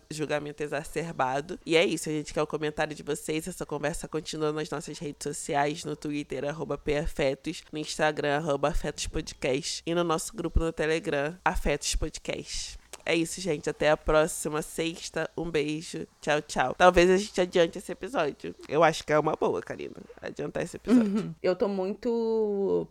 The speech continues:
Speaker 2: chateada, assim, real, real. Porque eu fico pensando que esse peso é um peso que algumas pessoas não conseguem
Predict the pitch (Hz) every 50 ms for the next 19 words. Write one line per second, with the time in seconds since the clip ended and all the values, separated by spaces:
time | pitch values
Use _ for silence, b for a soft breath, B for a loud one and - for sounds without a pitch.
0 | _ - - - 185 196 - - 233 170 156 147 156 147 151 - - 156 143 143
1 | 156 170 160 165 151 139 139 143 143 - 160 175 151 135 135 131 135 _ - 160
2 | 156 - - - 147 147 - - - 160 - - 170 156 151 - - 160 147 147
3 | 156 156 160 165 160 156 147 - b b b b b b b b b - - 190
4 | 151 151 - - 185 - - 175 156 156 156 156 160 160 160 156 156 160 160 -
5 | 165 151 156 165 165 - 165 151 151 160 160 160 - - 165 160 - 175 156 156
6 | 160 180 156 156 - 175 165 170 - 165 151 156 156 156 156 156 156 156 151 151
7 | 147 143 143 -